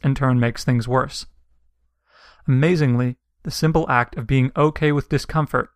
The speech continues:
can solve all these problems. This is a discovery I made a few years back when I was trying to change my life. I started by trying to quit smoking, but I hated the feeling of having an urge to smoke and not actually smoking.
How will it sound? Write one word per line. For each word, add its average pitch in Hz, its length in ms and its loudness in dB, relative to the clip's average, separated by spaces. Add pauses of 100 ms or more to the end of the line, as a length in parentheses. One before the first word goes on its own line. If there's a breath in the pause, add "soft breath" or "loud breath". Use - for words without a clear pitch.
(120)
can 131 160 0
solve 135 420 2
all 131 180 0
these 135 200 -4
problems. 139 560 -4 (1000 soft breath)
This 147 160 -4
is 170 100 -2
a 180 60 -2
discovery 139 640 0
I 135 80 0
made 143 180 2
a 143 40 0
few - 180 -2
years 151 300 2
back - 400 -4 (320)
when 131 100 0
I 127 80 2
was 123 100 -2
trying 143 280 2
to 131 80 -6
change 135 280 2
my 123 120 0
life. 120 340 -4 (1040 soft breath)
I 143 60 0
started 156 360 2
by 143 140 2
trying 151 260 0
to - 100 -6
quit - 220 -2
smoking, 151 480 0 (380)
but 135 100 0
I 127 80 0
hated 156 360 2
the 127 60 -2
feeling 113 440 -2
of 120 140 -2
having 127 280 2
an 135 100 -2
urge 131 200 -2
to - 120 -12
smoke 135 440 -2
and 127 100 0
not 131 220 2
actually 123 320 -2
smoking. 143 480 -2